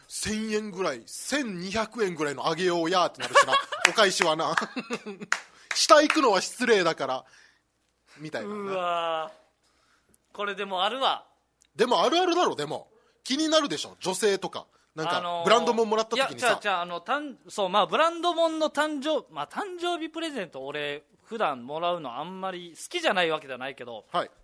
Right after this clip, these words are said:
Speaker 2: ちょ、気使うっていうの、問題がそこなのよ。
Speaker 1: おう。
Speaker 2: まあ、あげたいのをあげればいいっていう、シンプルにそれだけだとは思うけど、
Speaker 1: うん。
Speaker 2: 相当すごい、俺でも知ってる、高いやつとか来たらさ、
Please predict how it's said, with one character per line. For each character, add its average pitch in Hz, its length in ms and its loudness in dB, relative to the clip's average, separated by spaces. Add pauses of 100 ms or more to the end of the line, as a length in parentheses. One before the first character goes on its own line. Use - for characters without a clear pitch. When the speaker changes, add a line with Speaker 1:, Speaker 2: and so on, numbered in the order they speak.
Speaker 2:
ち - 80 -20
ょ、 - 20 -20
気 311 300 -4
使 - 220 -6
う 151 80 -4
っ - 20 -20
て - 220 -20
い 127 80 -16
う 123 40 -18
の、 117 100 -20
問 160 280 -12
題 156 140 -6
が 135 80 -12
そ - 140 -16
こ 180 120 -10
な 143 100 -8
の 110 60 -14
よ。 95 100 -20 (580)
Speaker 1:
お 190 180 4
う。 104 100 -10 (1160)
Speaker 2:
ま 233 360 -2
あ、 233 100 2
あ 277 60 4
げ 359 220 0
た 359 220 0
い 349 80 -2
の 190 140 -2
を 147 40 -2
あ 151 80 -8
げ 185 120 -4
れ 202 100 -4
ば 143 100 -6
い 160 140 -16
い - 20 -16
っ - 20 -20
て - 200 -20
い 123 80 -14
う、 117 40 -18
シ - 140 -14
ン 190 80 -12
プ 180 80 -20
ル 135 80 -18
に 120 60 -18
そ 160 160 -8
れ 165 80 -4
だ 160 100 -6
け 160 80 -8
だ 151 100 -8
と 123 120 -16
は 110 40 -14
思 143 220 -14
う 131 60 -18
け 131 100 -16
ど、 147 180 -10
Speaker 1:
う 175 40 -8
ん。 143 180 -12 (160)
Speaker 2:
相 311 520 -10
当 311 280 -10
す - 300 -18
ご 330 240 -10
い、 151 420 -14 (240)
俺 226 240 -10
で 285 100 -12
も 185 120 -12
知 - 80 -16
っ - 20 -20
て 165 220 -12
る、 139 280 -12 (1000)
高 254 400 -8
い 196 140 -12
や 139 120 -8
つ - 160 -18
と 131 100 -18
か 110 220 -20
来 - 100 -20
た 127 140 -16
ら 104 100 -20
さ、 117 280 -20